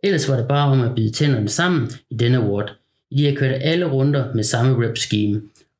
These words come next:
Unbroken dumbbell squat snatch og hurtige singles på L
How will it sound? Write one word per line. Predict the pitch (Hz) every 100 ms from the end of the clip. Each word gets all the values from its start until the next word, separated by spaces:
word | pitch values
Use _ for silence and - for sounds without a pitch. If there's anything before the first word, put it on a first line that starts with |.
| -
Unbroken | 175 180 156 156 139 113 131
dumbbell | 147 143 123 131
squat | - 143 143
snatch | 139 135 139 - -
og | 131 107
hurtige | 147 147 123
singles | - 135 135 110
på | - 107 123
L | 131 131